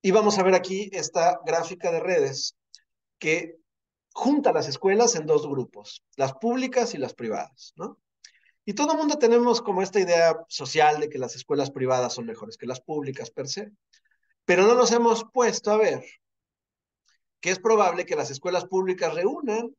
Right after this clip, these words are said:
en vez de ser buenas, eh, perdón, las escuelas públicas en vez de ser malas escuelas,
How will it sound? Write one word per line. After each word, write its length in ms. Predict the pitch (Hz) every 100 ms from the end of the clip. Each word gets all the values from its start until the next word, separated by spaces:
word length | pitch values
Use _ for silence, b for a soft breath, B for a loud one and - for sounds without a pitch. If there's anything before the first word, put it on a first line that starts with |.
| _
en 120 | 165
vez 100 | 220
de 80 | 220
ser 140 | 220
buenas, 500 | 214 226 220 - - -
eh, 240 | 156 151
perdón, 340 | - 160 156 151
las 100 | 139
escuelas 220 | 175 233
públicas 320 | 220 208 196
en 60 | 170
vez 80 | 180
de 80 |
ser 60 | 185
malas 240 | 190 185
escuelas, 500 | 190 - - 127 -